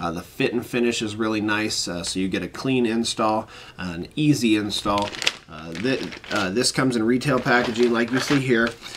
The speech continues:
You get the, uh, antenna adapter, and you also get the, uh, wiring harness, uh, which also comes in retail packaging. And then we also include fourteen free crimp caps, uh, so you can crimp all your wire connections together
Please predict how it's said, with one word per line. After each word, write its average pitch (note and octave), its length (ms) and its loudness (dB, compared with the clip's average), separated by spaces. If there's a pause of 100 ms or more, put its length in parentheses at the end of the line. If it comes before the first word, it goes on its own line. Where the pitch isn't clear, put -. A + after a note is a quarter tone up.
You A#2 140 6
get A#2 380 2
the, A2 320 4
uh, F#2 300 -2
antenna D#3 440 2
adapter, D3+ 460 4
and A#2+ 120 2
you A#2+ 120 4
also C#3+ 300 2
get B2+ 380 -4
the, A#2 240 2
uh, G#2 180 -2
wiring B2 400 4
harness, G2 520 -2
uh, F#2+ 320 -2
which G#2 220 -4
also A2+ 320 0
comes A2+ 260 -2
in G#2+ 80 -2
retail A2+ 380 0
packaging. G#2+ 600 0
And G#2 160 -2
then A2 160 0
we A2+ 140 0
also C#3+ 460 2
include A#2 360 2
fourteen C3+ 540 -2
free C3 240 0
crimp D3 320 -2
caps, C#3 420 -2
uh, G2+ 200 0
so A#2 120 0
you A2+ 120 0
can G#2+ 160 -4
crimp B2 300 -4
all A#2+ 180 0
your A#2+ 140 4
wire B2 340 0
connections A#2+ 520 -4
together B2 440 0